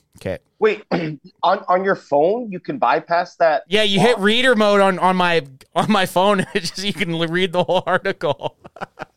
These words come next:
Speaker 1: But I, I learned that before this. Like, I didn't have this until I was driving here today, and Ad, Ad called me, and he's like,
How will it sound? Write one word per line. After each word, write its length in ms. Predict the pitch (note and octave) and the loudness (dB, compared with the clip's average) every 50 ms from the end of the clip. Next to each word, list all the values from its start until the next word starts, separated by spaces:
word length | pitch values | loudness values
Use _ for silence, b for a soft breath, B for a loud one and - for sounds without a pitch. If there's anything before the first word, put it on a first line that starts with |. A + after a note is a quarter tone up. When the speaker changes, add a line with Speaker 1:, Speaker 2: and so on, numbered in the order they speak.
| _ B B B B B B B B - | _ B B B B B B B B 0
Speaker 1:
But 140 | B3 A#3+ A3 | 2 2 2
I, 180 | A#3 B3+ C4+ - | 2 0 0 0
I 120 | A3+ B3 C4+ | -2 -2 0
learned 240 | C#4+ D4 C#4+ C4+ C4 | 2 2 2 2 2
that 160 | C4 A#3+ G3+ | 0 0 0
before 380 | G#3+ G3+ - - A3 A#3 A#3 G3 | -2 -2 0 2 4 4 4 4
this. 320 | E3+ G#3+ C4+ B3 - - | 2 2 2 0 0 0
Like, 140 | F3+ E3 C#3+ | 0 0 0
I 120 | D#3 F3+ G3+ | 0 0 0
didn't 200 | A3 A3+ G3+ F3+ | 0 -2 -2 -2
have 260 | D#3+ F3 F#3 G#3 G#3 | -2 0 -2 0 0
this 160 | G#3+ G3+ - | -2 -2 -2
until 240 | F#3+ E3 F3 F3 E3 | -2 -2 0 0 2
I 140 | E3 E3 F3 | 2 2 2
was 120 | F3 D3 | 0 -2
driving 520 | B2 - C#3 C#3 D3+ F3 G3 F3+ F3+ D#3+ | -4 -2 -2 0 0 0 0 -2 -4 -6
here 220 | D3 D3+ C#3+ C3+ C3 | -6 -6 -6 -6 -8
today, 440 | B2+ - C#3+ B2 D3 E3+ E3 D3 C#3+ | -8 -8 -4 -2 0 0 2 0 0
and 100 | C#3+ C3 | 0 -2
Ad, 240 | C3 C#3+ D3 C3+ - - | -2 -4 -4 -6 -6 -4
Ad 240 | C#3 D3 D#3 D3 C3 | -4 -4 -4 -4 -2
called 240 | - D3 D3+ E3+ E3 | -2 -2 0 0 -2
me, 60 | D#3+ | -4
and 60 | D3 | -6
he's 120 | C#3+ B2+ | -4 -4
like, 180 | C#3+ C3 A2+ - | -6 -6 -8 -10